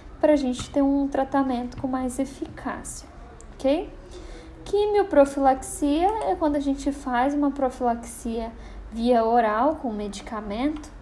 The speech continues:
né? Então, nos casos principalmente dos pacientes idosos, que eles precisam fazer o uso contínuo de algumas medicações pra evitar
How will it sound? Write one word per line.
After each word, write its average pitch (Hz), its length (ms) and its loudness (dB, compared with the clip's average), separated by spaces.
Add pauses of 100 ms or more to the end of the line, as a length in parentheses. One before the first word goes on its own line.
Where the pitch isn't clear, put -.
(300)
né? 240 320 2 (160)
Então, 226 520 -2
nos 214 200 -6
casos 214 400 -2
principalmente 226 600 -6
dos 220 140 -12
pacientes 226 580 -6
idosos, 226 800 2 (420)
que - 80 -6
eles 233 220 -4
precisam 233 500 -4
fazer 226 600 -2 (320)
o 233 60 2
uso 247 340 4
contínuo 254 720 4
de 233 100 2
algumas 220 420 2
medicações 226 800 0
pra 240 220 2
evitar 277 840 6